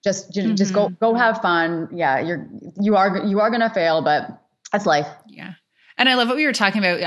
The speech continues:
Speaker 2: uh, talking about, like, your first lettuce wraps, because I think sometimes people don't think about how many takes go into photos on Instagram and how many, like, when you have a beautiful curated feed or you're creating a cookbook or you're a food blogger, like,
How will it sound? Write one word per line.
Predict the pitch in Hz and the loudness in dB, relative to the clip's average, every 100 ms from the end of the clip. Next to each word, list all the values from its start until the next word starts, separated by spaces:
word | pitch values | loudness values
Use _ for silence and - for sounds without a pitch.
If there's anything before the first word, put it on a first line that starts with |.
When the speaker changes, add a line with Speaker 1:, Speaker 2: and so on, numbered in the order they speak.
| 165 | -4
Speaker 2:
uh, | 196 | -4
talking | 202 185 | -2 0
about, | 185 | -2
like, | 175 | -2
your | 185 | -4
first | 175 190 180 - | -2 -2 -2 -2
lettuce | 170 151 190 - | -4 -2 -2 0
wraps, | 208 214 226 - - - _ _ _ _ _ _ | 2 2 0 -4 -6 -8 _ _ _ _ _ _
because | 196 220 233 214 202 196 - - | -2 0 2 2 2 -2 -4 -4
I | 214 | -2
think | 247 262 | 0 0
sometimes | 277 247 220 214 | 0 0 0 -2
people | 214 208 | -4 -2
don't | 185 180 170 - | -2 -2 -4 -8
think | - 190 190 | -4 -2 -2
about | 175 175 165 151 _ - - 95 _ _ _ _ _ | 0 0 -2 -6 _ -20 -18 -20 _ _ _ _ _
how | - 240 | -4 0
many | 262 277 262 | 0 2 2
takes | 226 - 208 196 - | 0 0 -2 -2 -4
go | 185 180 | -2 -2
into | 175 165 | -4 -6
photos | - 151 147 143 151 | -6 -6 -6 -6 -8
on | 143 | -8
Instagram | 147 175 160 147 131 135 135 - - - | -6 -8 -8 -6 -6 -6 -10 -16 -12 -4
and | 196 | -2
how | 196 202 | 0 0
many, | 202 196 202 196 185 92 - - - | 2 0 0 0 -4 -8 -12 -14 -8
like, | 202 - - - | -6 -6 -12 -6
when | 233 | 0
you | 240 294 | 0 2
have | 311 | 0
a | 285 247 | 0 0
beautiful | 185 196 190 190 196 180 | -2 -2 -2 0 -2 -2
curated | - 185 185 170 | 0 0 2 0
feed | 160 180 170 | -4 -4 -2
or | 165 | -2
you're | 160 160 | -2 -4
creating | - 185 180 | -4 -2 -2
a | 175 | -4
cookbook | 165 170 - 151 | -4 -6 -6 -4
or | 165 | -4
you're | 165 170 | -2 -4
a | |
food | 160 180 180 | -4 -6 -4
blogger, | 170 151 147 160 | -4 -6 -6 -4
like, | 175 170 | -4 -6